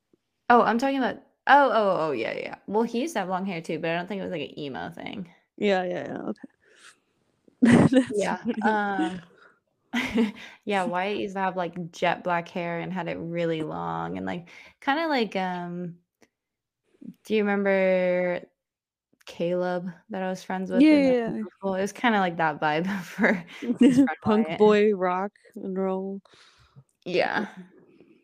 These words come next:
Speaker 1: Um, so
Speaker 2: Yeah.
Speaker 1: yeah, that was one thing I was gonna share with you. I just thought it was funny, the concept of, like, making something to where you can rank yourself really high and then acting offended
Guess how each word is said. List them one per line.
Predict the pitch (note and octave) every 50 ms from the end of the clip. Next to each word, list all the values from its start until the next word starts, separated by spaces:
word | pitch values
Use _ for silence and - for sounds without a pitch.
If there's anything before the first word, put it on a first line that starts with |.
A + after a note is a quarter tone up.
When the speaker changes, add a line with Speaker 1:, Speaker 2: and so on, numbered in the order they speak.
| _ _ _ _ _ _ _
Speaker 1:
Um, | - A3+ A3+ A3 G#3+ G#3 G3 F#3+ G3 G3+
so | F3+ C4
Speaker 2:
Yeah. |
Speaker 1:
yeah, | B3 G#3+ F3+
that | E3+ F#3+ G#3+ D4+
was | F4+ D4+
one | C4 A3 A3
thing | G#3+ G3+
I | G3+ G3+
was | G3+
gonna | F3+ F#3
share | - G3 F#3
with | F#3+ F#3
you. | F3+ F#3+
I |
just | F#3 G#3+ G#3
thought | - A#3 A3+
it | G#3 -
was | - F#3+ - -
funny, | - F#3 F#3 F#3+ F#3+
the | F3+ E3+
concept | F3 - F#3+ F3 F3 F3+ F#3 G3 F3+ F3 -
of, | F#3 E3+ F3
like, | E3 D3+ D3 C#3 - - _ _ _ _ _ _ _ _ _ _ _ _ _ _ _ _ _ - - _ _ _ _ _ _ _ _ _ -
making | G#3 G3 E3+ E3 D#3+ - F#3 F#3 G3 F#3+
something | - - G3 G3 G3+ G3+ G3+ G3+ G3+ G3+ G3+ G#3+ G#3
to | - G3
where | F#3 F#3
you | F3 E3+
can | E3+ F#3 D#3+
rank | D#3 D#3+ D#3 E3 E3 -
yourself | G3 F#3 F3 - F#3 F#3+ F#3
really | G3 - F#3 F#3 F#3+
high | G3 F#3 F3 F3
and | F3+ F3+ F#3
then | F3+
acting | E3+ D#3+ D#3+ E3+ E3+ - F#3+ F3+
offended | F3 F3 - E3+ E3 E3+ E3 F3+ F#3 F#3+ F#3+ G3+ F#3